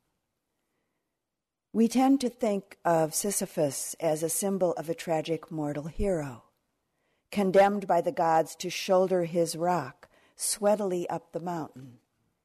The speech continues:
and again up the mountain forever. The truth is that Sisyphus is in love with the rock.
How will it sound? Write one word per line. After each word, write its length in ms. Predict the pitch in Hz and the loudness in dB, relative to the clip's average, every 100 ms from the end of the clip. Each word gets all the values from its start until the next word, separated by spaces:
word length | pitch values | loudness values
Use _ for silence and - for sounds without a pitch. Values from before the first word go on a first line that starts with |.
| _ _ - | _ _ -6
and 200 | 156 170 | -4 -4
again 560 | 170 196 185 151 131 - | 0 2 2 -2 -6 -12
up 180 | 147 - | -14 -8
the 80 | |
mountain 580 | 160 147 135 - 139 135 _ | -6 -4 -6 -8 -10 -12 _
forever. 640 | - 160 160 165 147 123 _ _ _ _ _ _ _ _ _ _ _ _ _ _ _ _ _ | -10 -4 -2 -4 -8 -16 _ _ _ _ _ _ _ _ _ _ _ _ _ _ _ _ _
The 60 | 170 | -10
truth 380 | - 262 285 196 | -2 0 0 -2
is 480 | 156 131 139 - _ _ _ _ _ _ | -4 -4 -12 -20 _ _ _ _ _ _
that 320 | 185 180 - | 2 2 0
Sisyphus 640 | - 208 - 202 160 - - | -6 -4 -4 -4 -6 -6 -6
is 240 | 160 147 - | -6 -6 -6
in 300 | 156 151 151 | -6 -4 -2
love 240 | 165 180 | -2 -2
with 180 | 165 139 | -8 -16
the 100 | 135 | -16
rock. 280 | 131 120 | -14 -14